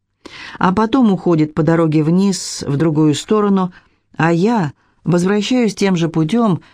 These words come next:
которым и пришла. Голова идёт кругом. Неужели это правда? Возможно ли, что это действительно Бен, и всего в каких-то двадцати милях, так близко? Если это он, то что это значит?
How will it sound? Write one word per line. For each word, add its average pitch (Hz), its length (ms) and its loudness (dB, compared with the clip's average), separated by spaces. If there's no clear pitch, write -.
которым 202 440 0
и 196 40 0
пришла. 165 560 -2
Голова 202 440 0
идёт 208 220 -2
кругом. 160 460 0
Неужели 170 420 2
это 220 160 -2
правда? 151 520 -4
Возможно 175 560 2
ли, 143 100 0
что 160 180 -2
это 160 180 2
действительно 190 800 0
Бен, 170 440 0
и 156 80 -4
всего 190 300 0
в - 60 -6
каких-то 196 380 0
двадцати 208 680 0
милях, 208 440 2
так 196 220 0
близко? 185 600 0
Если 160 360 -2
это 202 160 -2
он, 180 300 0
то 147 320 2
что 185 240 0
это 190 160 0
значит? 190 520 -2